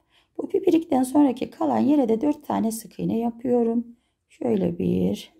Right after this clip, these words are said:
iki, üç ve dört. Beşinciyi bu şekilde buraya sabitledim. Üç tane zincir çekiyorum.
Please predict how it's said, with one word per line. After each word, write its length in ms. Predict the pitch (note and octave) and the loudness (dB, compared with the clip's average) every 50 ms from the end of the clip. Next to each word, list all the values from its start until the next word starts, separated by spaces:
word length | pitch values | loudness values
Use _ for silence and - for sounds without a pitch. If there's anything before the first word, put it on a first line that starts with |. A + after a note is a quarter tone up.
| _ _ _ _ _ _ _ _ _ _ _ _ _ _ _ _ _ _ _ _ _ _ _ _ _ _ _ _ _ - | _ _ _ _ _ _ _ _ _ _ _ _ _ _ _ _ _ _ _ _ _ _ _ _ _ _ _ _ _ -20
iki, 760 | - - - - F#3+ F3 E3+ E3+ F3 F3+ G3 G#3 G3+ - - _ _ _ _ _ _ _ _ _ _ _ _ _ _ _ _ _ _ _ _ _ _ _ _ _ _ _ _ _ _ _ _ _ - - | -20 -18 -12 -8 -4 -2 0 0 0 0 -2 -4 -6 -8 -12 _ _ _ _ _ _ _ _ _ _ _ _ _ _ _ _ _ _ _ _ _ _ _ _ _ _ _ _ _ _ _ _ _ -8 -4
üç 760 | - G3+ G3 F#3+ F3+ F#3 - - - - - - - - - | -4 -2 -2 -4 -6 -8 -12 -10 -10 -8 -8 -10 -10 -12 -10
ve 240 | A3 - G#3+ F3+ - | -10 -10 -10 -12 -14
dört. 540 | - - - - _ _ _ _ - _ _ _ _ _ _ _ _ _ _ _ _ _ _ _ _ _ _ _ _ _ _ _ _ _ _ _ _ _ _ _ - | -18 -20 -20 -20 _ _ _ _ -20 _ _ _ _ _ _ _ _ _ _ _ _ _ _ _ _ _ _ _ _ _ _ _ _ _ _ _ _ _ _ _ -6
Beşinciyi 1300 | D#4+ B3 - - - - F3 D#3+ C#3+ D3+ D3+ E3+ F3+ E3 D3+ D3 D3+ D#3 E3 F3+ F#3+ G#3 G#3+ G#3 G#3 - - _ _ _ _ _ _ _ _ _ _ _ _ _ _ _ _ _ _ _ _ _ _ _ _ _ _ _ _ _ _ _ _ _ | -4 -4 -4 -4 -4 -2 -2 -2 -2 -2 -4 -6 -8 -8 -8 -8 -8 -6 -6 -6 -4 -4 -4 -6 -6 -10 -14 _ _ _ _ _ _ _ _ _ _ _ _ _ _ _ _ _ _ _ _ _ _ _ _ _ _ _ _ _ _ _ _ _
bu 40 | - | -20
şekilde 760 | - - A#3 - F3+ - - - - _ - - F3 F3 F3 - _ - | -18 -16 -14 -16 -16 -16 -18 -20 -20 _ -12 -8 -8 -8 -8 -10 _ -20
buraya 360 | - D#3+ D#3+ D3+ C#3+ D3 D3+ | -18 -14 -14 -12 -12 -12 -14
sabitledim. 880 | - - - - E3+ - - _ _ _ _ _ _ _ _ _ _ _ _ _ _ _ _ _ _ _ _ _ _ _ _ _ _ _ _ _ _ _ _ - | -14 -16 -16 -16 -18 -20 -20 _ _ _ _ _ _ _ _ _ _ _ _ _ _ _ _ _ _ _ _ _ _ _ _ _ _ _ _ _ _ _ _ -2
Üç 160 | D#4+ E4 - | -2 -2 0
tane 280 | - F4+ E4 E4 D#4+ D#4+ | 2 4 6 8 8 6
zincir 320 | C#4+ C4+ C4 B3+ A#3+ B3+ | 6 2 2 2 0 -2
çekiyorum. 680 | C4+ - - C#4+ C4+ - - C#4 C4+ C4+ C4+ C#4+ C#4+ - | -4 -6 -10 -12 -12 -8 -4 -4 -2 -2 -2 -4 -6 -6